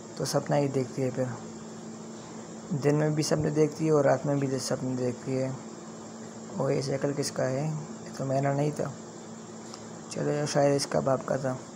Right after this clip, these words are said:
अच्छा तो बस कर यार, ये last में तो बहुत ज़्यादा बातें, बातें हैं। अच्छा, ये बस पुरानी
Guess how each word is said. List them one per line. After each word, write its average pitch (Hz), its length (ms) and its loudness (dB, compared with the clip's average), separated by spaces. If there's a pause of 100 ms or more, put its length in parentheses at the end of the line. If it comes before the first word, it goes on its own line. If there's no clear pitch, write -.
(2750)
अच्छा 170 720 6
तो 165 800 4 (1700)
बस 143 260 -2
कर 147 200 0
यार, 147 280 6
ये 156 260 6
last 151 400 6
में 151 120 2
तो 147 140 4
बहुत 143 200 6
ज़्यादा 151 260 4
बातें, 143 360 2
बातें 131 240 -2
हैं। 123 360 -6 (1080)
अच्छा, - 240 -6
ये 151 220 2
बस 143 160 0 (100)
पुरानी 147 420 2